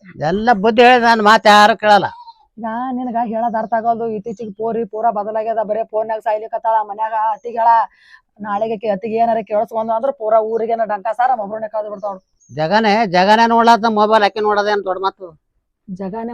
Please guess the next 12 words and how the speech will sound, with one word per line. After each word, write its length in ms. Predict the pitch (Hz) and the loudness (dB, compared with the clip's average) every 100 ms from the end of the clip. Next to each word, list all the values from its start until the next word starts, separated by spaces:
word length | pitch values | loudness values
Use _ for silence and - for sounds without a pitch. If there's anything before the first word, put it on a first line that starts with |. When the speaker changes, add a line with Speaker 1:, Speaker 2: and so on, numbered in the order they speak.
| 214 | -6
Speaker 2:
ಮೊಬೈಲ್ 240 | 202 220 214 | -4 -4 -4
ನೋಡೋದೇ 260 | 208 214 214 | -6 -6 -6
ಬ್ಯಾರೆ. 220 | 190 190 202 - _ | -6 -8 -10 -16 _
Speaker 1:
ಹ್ಮ್. 140 | 175 175 - 226 | -10 -10 -10 -12
Speaker 2:
ಈಕಿ 160 | 214 214 | -10 -8
ಚೌಬೀಸ್ 220 | 208 208 202 | -8 -8 -8
ತಾಸು 200 | 226 220 | -10 -10
ಫೋನ್ಯಾಗ 320 | - 214 208 208 | -10 -8 -8 -10
ಮಾತಾಡ್ತಾಳ. 480 | 196 202 202 202 202 196 - _ _ 202 | -10 -10 -10 -8 -8 -8 -12 _ _ -14
ನಾ 40 | 196 185 | -10 -6
ತಾಯಿ 180 | 208 220 | -6 -4
ಇದ್ದೀನಿ, 300 | 185 214 | -6 -8